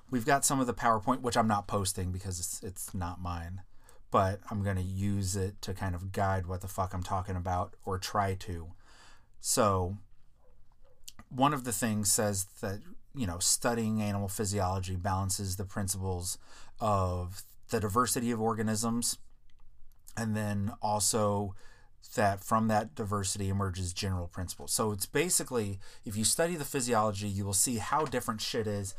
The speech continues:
but also how similar shit is at the same time that it's different.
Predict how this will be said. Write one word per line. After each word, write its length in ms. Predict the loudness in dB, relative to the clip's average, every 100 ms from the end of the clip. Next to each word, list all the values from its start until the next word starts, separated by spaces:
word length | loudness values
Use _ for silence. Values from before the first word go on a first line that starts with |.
| -10 -2
but 140 | 2 4
also 640 | 4 4 4 4 2 -2 -8 -8
how 240 | 0 2
similar 460 | 4 4 4 2 0
shit 280 | 0 0 0
is 320 | 0 0 -4 -6 -4
at 220 | 2 4 4
the 80 |
same 320 | 4 4 4 0
time 380 | 2 4 2 -2 -6
that 160 | -2 -2
it's 140 | 0
different. 360 | 0 -2 0